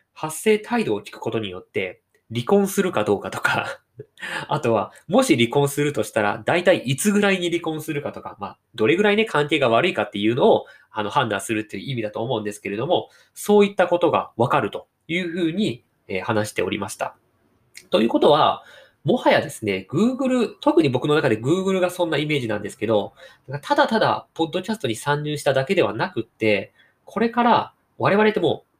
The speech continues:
めちゃくちゃ多くの人がGoogle使ってるじゃないですか。日本でももうほとんどの人が使ってますよ。で、ここでポッドキャストが参入しました。日本でもポッドキャストが使われるようになりました。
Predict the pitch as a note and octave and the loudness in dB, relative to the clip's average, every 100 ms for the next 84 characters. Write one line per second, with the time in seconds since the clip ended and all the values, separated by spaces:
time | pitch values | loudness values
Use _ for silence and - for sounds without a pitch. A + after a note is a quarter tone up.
0 | _ A2+ B2+ F#3+ - C#4+ C4 C4 A#3+ - | _ -4 -2 -2 -4 -4 -4 0 0 4
1 | A3 A3 A#2+ A2+ G2+ A2 B2 C3 A#2+ C3 | 4 4 -4 -4 -8 -2 -2 -2 -4 -6
2 | - A#2+ G2+ F#2+ F#2 - F#2+ - _ - | -2 -2 -2 -4 -8 -12 -14 -16 _ -4
3 | C3+ A3+ A#3+ C3 G2+ B2+ A#2+ - D3 C#4 | -2 4 4 4 2 4 4 4 2 4
4 | C#4 E3+ C3+ G2+ - G2+ - G2 F#2+ F2 | 4 0 0 -4 -4 -6 -6 -10 -8 -10
5 | - _ _ _ G3 A#3 - - - _ | -12 _ _ _ -2 0 0 -6 -20 _
6 | _ - G#3 G3+ G#3+ G3+ G#3+ A3 - A#2 | _ 0 0 2 2 2 2 0 0 -2
7 | - D#3 D#3 D3+ D#3+ F#3+ - A2+ C3+ F3 | -2 -2 -2 -4 -2 -4 -2 -4 -4 0
8 | D3+ A#2 - C#3+ C#3+ F3 D#3 G#2+ - D3 | 0 0 -2 -6 0 0 2 -2 0 0
9 | D#3 D#3+ A#2 G#2+ C#3 E3+ - F#2+ | 2 2 0 0 0 -2 -4 -8